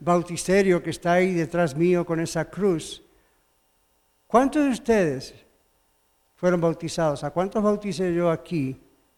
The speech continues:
en ese lugar? Levanten la mano. Gloria a Dios. Y otros en otros lugares, como en el norte, ¿verdad? Así que gracias a Dios, eso es que hubo aquí salvación, hubo consagración.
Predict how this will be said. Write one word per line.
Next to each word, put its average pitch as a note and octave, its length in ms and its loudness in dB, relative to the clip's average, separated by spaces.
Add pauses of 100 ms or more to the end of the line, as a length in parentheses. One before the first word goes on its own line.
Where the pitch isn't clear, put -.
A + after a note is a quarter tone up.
en D#3 160 -4
ese D3+ 240 -4
lugar? A#2+ 300 -4
Levanten C#3+ 340 -6
la F3 80 -4
mano. A#2+ 240 -8 (1800)
Gloria B2 260 -4
a - 20 -4
Dios. D3+ 640 -6
Y C#3 100 -4
otros D3 540 -6 (180)
en C#3+ 100 -8
otros D3 220 -8
lugares, E3 380 0
como C#3 220 -6
en C3+ 80 -6
el B2+ 100 -6
norte, E3+ 640 -4 (160)
¿verdad? D3+ 560 -10 (1040)
Así - 220 -8
que F3+ 160 0
gracias G3+ 480 0
a F#3 80 2
Dios, F3+ 440 -2
eso G3 400 -4
es F3+ 220 -6
que E3+ 240 -4
hubo G3 320 0
aquí F#3 480 -4
salvación, F#3 720 -2
hubo E3 240 -4
consagración. E3 960 0